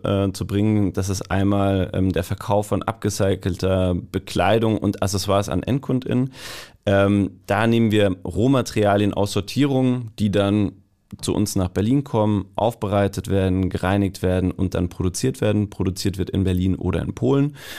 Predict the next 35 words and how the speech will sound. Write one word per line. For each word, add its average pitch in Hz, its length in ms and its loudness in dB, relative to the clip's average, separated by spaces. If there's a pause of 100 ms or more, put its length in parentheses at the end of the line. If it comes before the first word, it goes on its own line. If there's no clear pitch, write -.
(160)
und 98 180 0
dann 98 360 2
werden 95 280 2
die 95 100 2
upgecycelten - 720 -2
Produkte 92 400 -4
über 95 380 0
uns 107 420 0 (380)
dann 90 340 0 (100)
verschickt - 600 -4
oder 90 240 0
eben 87 100 0
stationär - 460 -4
verkauft. - 480 -8 (440)
Das 202 200 -2
ist 113 120 -4
der - 140 0
eine 135 160 2
Bereich. 120 320 0
Der 101 140 0
zweite 113 280 0
Bereich 107 280 0
ist, 92 180 -6
dass 95 140 -4
wir 95 100 2
direkt 95 320 -2
mit 87 100 -2
Unternehmen 90 460 2
zusammenarbeiten 127 920 -2 (680)
und - 220 -2
Upcycling 101 540 0
für 104 200 0
Unternehmen 101 460 0
machen. 131 520 -2
Da 90 280 0